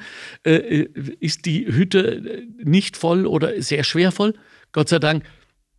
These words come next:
kommen viele Frauen zu mir, aber die sind erstens auch schon am Fußballplatz, Gott sei Dank. Aber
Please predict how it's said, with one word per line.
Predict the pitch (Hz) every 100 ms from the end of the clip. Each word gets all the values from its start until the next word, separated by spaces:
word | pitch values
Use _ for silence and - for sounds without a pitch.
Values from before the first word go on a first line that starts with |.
| _
kommen | 127 -
viele | 165 147
Frauen | - 127 190
zu | - 190
mir, | 190 170 - - -
aber | 175 214 226 - _ _ _ _ _ -
die | 165
sind | - 254
erstens | - 160 160 165
auch | 156 147
schon | 202 180
am | 170
Fußballplatz, | 214 175 - - 320 - - 190 - -
Gott | 160
sei | 156
Dank. | 151 170 202 - - - - _ _ _ _
Aber | - 147 165 151